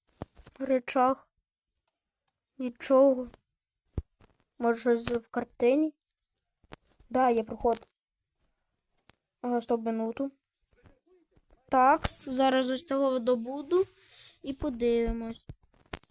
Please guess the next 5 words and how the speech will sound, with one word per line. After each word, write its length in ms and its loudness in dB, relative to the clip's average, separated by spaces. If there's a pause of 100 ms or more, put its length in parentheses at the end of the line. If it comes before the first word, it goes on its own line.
(200)
Сундук. 520 -2 (540)
Треба 240 -2
ще 260 -2
зверху 300 -2
добути. 420 -8